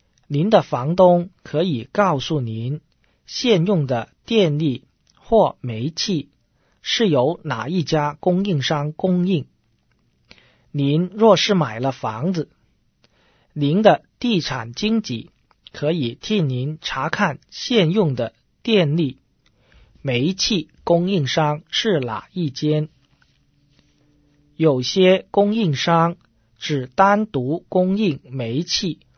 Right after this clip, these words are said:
或电力的其中一种，有些供应商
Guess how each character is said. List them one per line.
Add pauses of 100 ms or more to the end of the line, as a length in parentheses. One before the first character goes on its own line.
(220)
或
电
力
的
其
中
一
种， (1160)
有
些
供
应
商